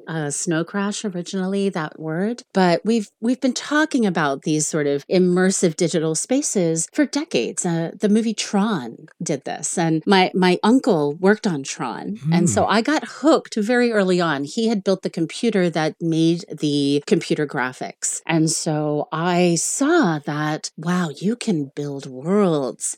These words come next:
Speaker 1: and those worlds will turn on the masses to what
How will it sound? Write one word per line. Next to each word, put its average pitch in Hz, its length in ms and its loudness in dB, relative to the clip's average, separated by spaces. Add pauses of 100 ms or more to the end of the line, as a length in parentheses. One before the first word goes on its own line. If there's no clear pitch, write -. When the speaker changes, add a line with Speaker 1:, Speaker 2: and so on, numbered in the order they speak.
(200)
Speaker 1:
and 156 240 0
those 214 320 2
worlds 175 600 2
will 147 180 -6
turn 330 600 4
on 226 300 0
the 180 120 0
masses 165 640 0
to - 140 -10
what 147 220 -8